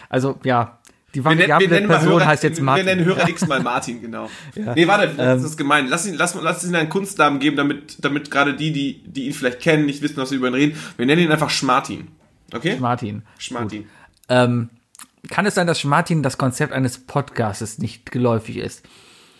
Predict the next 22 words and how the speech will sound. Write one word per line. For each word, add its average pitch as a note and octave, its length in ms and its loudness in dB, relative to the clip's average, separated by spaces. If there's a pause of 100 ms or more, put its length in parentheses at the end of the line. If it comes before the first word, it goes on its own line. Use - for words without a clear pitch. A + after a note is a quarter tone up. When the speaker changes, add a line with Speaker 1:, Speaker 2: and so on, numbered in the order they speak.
(240)
Speaker 1:
Dass C3+ 200 0
man, C3+ 200 4
wenn C#3 80 4
man C3+ 140 2
was B2+ 140 2
isst F3 340 -2
oder B2+ 180 2
so, B2+ 360 0 (1300)
Schmatzgeräusche, D3 580 2
ich - 140 -4
esse E3 160 -2
gerade C3+ 180 0
zum C3+ 120 2
Beispiel C3 260 4
ein, A#2 260 4 (260)
selbst C3 500 0
ein D#3 100 2
Pfefferminzdragé, C3 1080 2 (160)
ja, B2 260 -2 (180)
sorgt C3+ 260 0
für D3 80 -2
Schmatzgeräusche. - 680 -2